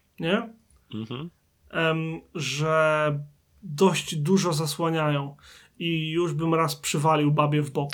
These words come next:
Speaker 2: O.
Speaker 1: Bo po prostu, gdyby mi Justyna nie powiedziała, „Uważaj, bo coś jedzie”, to ja jej kompletnie nie widziałem i autentycznie chciałem ruszać.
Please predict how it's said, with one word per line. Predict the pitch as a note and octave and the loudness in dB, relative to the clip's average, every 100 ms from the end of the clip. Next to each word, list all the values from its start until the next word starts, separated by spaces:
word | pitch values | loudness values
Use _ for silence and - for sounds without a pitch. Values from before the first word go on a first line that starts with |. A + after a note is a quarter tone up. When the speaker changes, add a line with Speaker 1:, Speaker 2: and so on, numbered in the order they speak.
| - | 0
Speaker 2:
O. | G2 G2 G2 - - - - - - - - - - - C#3 | 4 4 4 4 0 -8 -20 -20 -20 -20 -18 -8 -6 -4 -2
Speaker 1:
Bo | D#3+ | 0
po | E3+ | 0
prostu, | G3 G3 G3 G3+ G3 G#3+ A3 G3 | 6 6 8 6 4 2 -10 -2
gdyby | E3 G3 | 4 6
mi | A3+ | 6
Justyna | A3+ G3 G#3 G3 | 4 4 4 6
nie | F#3+ | 6
powiedziała, | F#3+ F3+ F#3+ F#3+ F3+ | 4 2 4 6 4
„Uważaj, | E3+ F3+ F#3 | 4 4 4
bo | F3 D#3 | 2 0
coś | D#3+ G3+ | 0 6
jedzie”, | F3+ D3+ F#3+ | 6 6 2
to | F#3+ | 4
ja | F3+ | 4
jej | F3 | 2
kompletnie | F3+ D3+ F#3 F#3+ F3 | 0 0 0 0 -4
nie | E3 | -2
widziałem | E3+ E3+ D3+ E3+ | 2 4 4 0
i | |
autentycznie | F3 F3+ E3 F3+ E3+ | -2 -2 -4 -4 -4
chciałem | D3 E3+ E3 | 0 2 2
ruszać. | D3 D3 D3 | 0 -4 -8